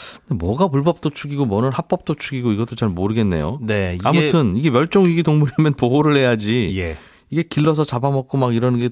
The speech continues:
Speaker 1: 된다는 게 좀 신기하기도 하고요.
Speaker 2: 예, 이게 대단히 복잡한 사연이 있어요. 이 곰이 수입되기 시작한 게 칠십오 년 즈음부터입니다. 그러다가
Speaker 1: 예.
Speaker 2: 그, 이 팔십 년쯤에 사육 붐이 일기 시작했어요.
Speaker 1: 음.
Speaker 2: 그러다 보니 수입도 활발해집니다.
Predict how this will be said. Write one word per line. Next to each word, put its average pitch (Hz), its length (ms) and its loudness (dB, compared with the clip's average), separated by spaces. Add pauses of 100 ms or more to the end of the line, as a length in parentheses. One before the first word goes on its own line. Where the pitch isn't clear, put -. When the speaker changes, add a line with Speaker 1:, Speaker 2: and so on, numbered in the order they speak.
Speaker 1:
된다는 117 440 2
게 110 100 -4
좀 104 180 -2
신기하기도 101 500 -4
하고요. 73 280 -6
Speaker 2:
예, 113 100 -2
이게 113 180 -4 (380)
대단히 160 300 2
복잡한 123 380 -2
사연이 117 240 -4
있어요. 98 360 -10
이 95 40 -8
곰이 147 360 4
수입되기 196 440 -2
시작한 143 340 -4
게 127 100 -2
칠십오 226 480 0
년 156 160 4
즈음부터입니다. 85 680 -4 (420)
그러다가 143 460 2
Speaker 1:
예. 127 60 -2
Speaker 2:
그, - 220 -6 (220)
이 107 160 -4
팔십 208 320 -2
년쯤에 185 640 0 (260)
사육 240 320 -2
붐이 180 280 4
일기 107 260 0
시작했어요. 78 600 -6 (120)
Speaker 1:
음. 73 300 -6
Speaker 2:
그러다 139 260 2
보니 117 560 -2
수입도 226 380 -4
활발해집니다. 110 680 -4